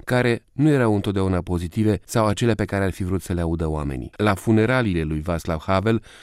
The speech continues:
au luat parte aproximativ cincizeci de delegații din străinătate, inclusiv cincisprezece șefi de stat, între care președintele Franței Nicolas Sarkozy, al Georgiei Mihail Saakashvili și al României Traian Băsescu.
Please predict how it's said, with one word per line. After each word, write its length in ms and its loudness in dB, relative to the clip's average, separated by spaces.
au 140 0
luat 200 0
parte 380 0
aproximativ 560 -2
cincizeci 400 0
de 80 0
delegații 480 -2
din 140 -4
străinătate, 680 -2
inclusiv 480 0
cincisprezece 640 -2
șefi 280 -4
de 120 -2
stat, 380 -4
între 220 -2
care 240 0
președintele 440 -2
Franței 340 0
Nicolas 380 -4
Sarkozy, 580 -2
al 200 -2
Georgiei 500 2
Mihail 300 -2
Saakashvili 840 -2
și 240 -2
al 180 2
României 640 2
Traian 340 -4
Băsescu. 580 -6